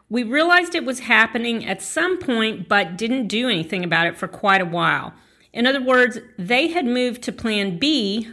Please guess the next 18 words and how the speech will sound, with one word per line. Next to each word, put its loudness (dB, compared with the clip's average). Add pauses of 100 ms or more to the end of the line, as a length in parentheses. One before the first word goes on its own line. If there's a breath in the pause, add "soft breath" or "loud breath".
(100)
lobbing, 2 (360 loud breath)
but 4
we 4
were 4
still -2
playing 0
plan -2
A, -2 (320 soft breath)
both 4
moving 0
in 0
quickly -2
to -8
play 0
aggressive -2
at -4
the 0
net. -4